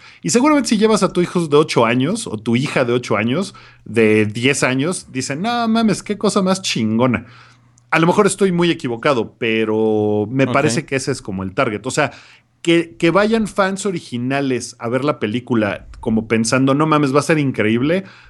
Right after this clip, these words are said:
Speaker 1: no creo que haya sido su tirada, porque,
Speaker 2: No,
Speaker 1: pues,
Speaker 2: no,
Speaker 1: no.
Speaker 2: y eso ya no, y eso no va a suceder ya, ¿no?
Speaker 1: Y eso
Speaker 2: Porque
Speaker 1: no va a
Speaker 2: ya
Speaker 1: suceder.
Speaker 2: está.
Speaker 1: Y, y tiene, por ejemplo, o sea,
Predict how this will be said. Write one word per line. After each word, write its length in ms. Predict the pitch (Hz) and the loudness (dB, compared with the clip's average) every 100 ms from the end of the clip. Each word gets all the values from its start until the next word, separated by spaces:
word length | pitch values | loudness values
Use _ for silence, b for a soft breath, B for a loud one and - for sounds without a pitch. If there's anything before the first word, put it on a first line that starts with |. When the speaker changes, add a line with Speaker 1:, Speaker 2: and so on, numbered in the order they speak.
| B | B
Speaker 1:
no 260 | 165 165 190 | 2 4 4
creo 140 | 196 185 | 2 2
que 100 | 165 | 2
haya 140 | 165 | 2
sido 200 | 160 156 | 2 0
su 140 | - | -2
tirada, 540 | 107 107 113 113 95 - | -8 -2 0 0 -4 -8
porque, 500 | 117 110 98 - 110 | -6 -6 -6 -8 -2
Speaker 2:
No, 300 | 156 147 139 | 2 2 2
Speaker 1:
pues, 100 | 135 | 2
Speaker 2:
no, 80 | 147 | 0
Speaker 1:
no. 100 | 123 | 0
Speaker 2:
y 60 | 175 | 0
eso 160 | 170 | -2
ya 140 | 156 151 | -2 -2
no, 160 | 143 156 | -2 -4
y 100 | 156 | -4
eso 160 | 151 | -2
no 100 | 147 | -4
va 100 | 127 | -4
a 20 | 110 | -6
suceder 480 | 101 - 101 98 | -12 -12 -10 -10
ya, 240 | 98 92 - | -12 -16 -16
¿no? 140 | 110 147 | -12 2
Speaker 1:
Y 100 | 254 | 4
eso 100 | 247 | 4
Speaker 2:
Porque 100 | 233 | 4
Speaker 1:
no 60 | |
va 60 | 226 | 4
a 20 | |
Speaker 2:
ya 40 | 214 | 2
Speaker 1:
suceder. 340 | 202 196 214 160 | 0 0 0 -2
Speaker 2:
está. 140 | 165 | -4
Speaker 1:
Y, 160 | 151 - | -8 -6
y 160 | 147 151 | -6 -6
tiene, 300 | 147 170 175 | -2 2 2
por 140 | 190 180 | 2 0
ejemplo, 380 | 170 190 156 - | 2 0 0 -2
o 100 | 139 | -6
sea, 280 | 131 135 120 | 0 0 -2